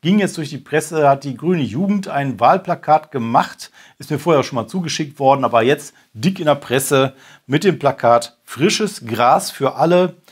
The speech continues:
Solche Wahlplakate waren vor zwanzig Jahren Aufreger, sind immer noch ein Aufreger. Ja, wir freuen uns auf die Zeiten, wo man damit niemanden mehr aufregen kann,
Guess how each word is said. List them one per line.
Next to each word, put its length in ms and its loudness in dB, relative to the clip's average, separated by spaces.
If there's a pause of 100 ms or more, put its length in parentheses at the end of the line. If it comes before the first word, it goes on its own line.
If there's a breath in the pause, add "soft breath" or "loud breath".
(240 soft breath)
Solche 320 0
Wahlplakate 680 2
waren 180 4
vor 160 -4
zwanzig 400 -4
Jahren 260 4
Aufreger, 600 0
sind 120 -4
immer 220 -2
noch 140 4
ein 80 0
Aufreger. 760 2
Ja, 240 4
wir 240 0
freuen 360 0
uns 100 -8
auf 100 -8
die 120 -14
Zeiten, 360 0
wo 180 -6
man 640 -6
damit 400 0
niemanden 300 2
mehr 100 0
aufregen 460 0
kann, 420 0